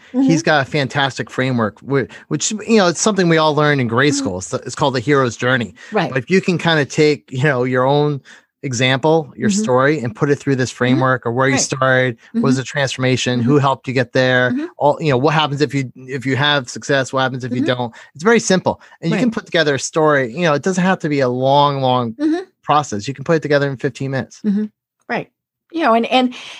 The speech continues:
Speaker 1: and, and obviously you tweak it because, you know, there are, are things, but, and you also don't wanna be exploitive. Um, you
Speaker 2: Yeah.
Speaker 1: know, I, b-, many years ago, I worked for the American Cancer Society. And that was one of the things we had to be very careful with when we were sharing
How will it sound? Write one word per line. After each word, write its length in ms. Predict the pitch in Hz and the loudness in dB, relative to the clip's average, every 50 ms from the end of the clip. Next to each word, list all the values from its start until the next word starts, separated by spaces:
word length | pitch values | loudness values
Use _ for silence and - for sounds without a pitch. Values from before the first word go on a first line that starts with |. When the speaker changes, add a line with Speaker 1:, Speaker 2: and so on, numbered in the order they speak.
| - - | -6 -4
Speaker 1:
and, 200 | 466 453 381 - - - | -2 -2 -4 -4 -4 -2
and 120 | 370 349 - | -2 0 0
obviously 400 | 330 330 330 339 330 330 - 302 | 0 0 2 2 0 0 0 0
you 100 | 269 294 | -2 -2
tweak 360 | 262 - - 262 247 262 262 | -2 -4 -4 -2 -2 0 0
it 120 | 294 262 - | 0 -2 -2
because, 420 | 226 220 254 247 247 220 - - - | -2 -2 0 0 0 0 -2 -6 -4
you 80 | 254 254 247 | 0 0 2
know, 80 | 226 | 2
there 180 | 214 226 220 208 | 4 4 4 4
are, 160 | 202 196 190 | 4 2 2
are 120 | - 196 196 | 2 0 0
things, 280 | - 202 185 180 190 - | 0 -2 -4 -4 -2 2
but, 140 | 233 - - | 0 2 4
and 220 | 247 254 247 247 - - - - - _ - | 2 2 2 0 -4 -14 -20 -20 -6 _ 2
you 80 | 359 | 4
also 220 | 403 494 508 - 539 - - | 4 4 4 4 2 4 4
don't 220 | 320 277 247 208 | 2 2 2 2
wanna 180 | 254 254 240 220 | 0 2 2 2
be 340 | 196 220 208 196 - - _ - | 0 -2 -2 -4 -4 -6 _ -6
exploitive. 680 | 240 226 - - - 165 147 135 - 170 170 170 - - _ _ - | -6 -6 -6 -6 -4 -2 -2 -2 -2 -4 -8 -8 -10 -18 _ _ -8
Um, 500 | 208 202 196 190 190 190 185 185 190 190 | -6 -6 -4 -4 -4 -4 -4 -4 -4 -4
you 60 | 147 165 | -4 0
Speaker 2:
Yeah. 80 | 220 208 | 0 2
Speaker 1:
know, 160 | 190 170 170 | 4 4 4
I, 200 | - 202 226 220 | 2 2 2 0
b-, 300 | 208 214 220 214 220 208 208 | -2 -2 0 2 2 2 2
many 260 | 214 208 247 240 254 | 2 2 4 4 4
years 220 | 240 220 208 190 | 4 4 2 2
ago, 120 | 180 190 190 | 2 2 2
I 80 | 180 | 2
worked 180 | 180 190 190 - | 2 2 -2 -4
for 100 | - - | -4 -6
the 60 | 190 | -4
American 320 | 185 175 151 151 - 214 214 | -2 -2 -2 -4 -6 -8 -8
Cancer 320 | - 320 339 339 - 202 | -4 -4 -4 -4 -4 -6
Society. 540 | 165 - 170 - - - - - - - - - - - - - - - | -6 -6 -6 -4 -4 -4 -4 -4 -8 -12 -14 -18 -20 -20 -20 -18 -6 -2
And 160 | 254 226 233 | 0 2 2
that 160 | 254 262 269 | 2 2 2
was 140 | 330 285 247 | 0 0 0
one 260 | 240 254 262 269 285 | 0 0 2 2 4
of 80 | 294 285 | 2 2
the 100 | 302 285 | 0 0
things 240 | 294 240 233 220 | 0 0 -2 0
we 100 | - 254 | 0 2
had 100 | 240 226 | 2 2
to 40 | 240 | 0
be 120 | 220 240 226 | -2 -2 -2
very 340 | 196 185 180 170 170 196 | 0 2 2 2 2 0
careful 420 | 214 - - 339 339 330 - 226 180 | -4 -2 0 0 0 2 2 0 2
with 220 | 175 165 165 - | 2 0 0 0
when 160 | 214 202 202 | -2 -2 -2
we 160 | 196 202 208 208 | -2 -2 -2 0
were 160 | 202 214 214 | 0 0 0
sharing 800 | 214 - - - - 285 294 302 302 294 233 190 180 180 185 | 0 0 -2 -2 0 0 2 2 4 4 2 2 2 0 -2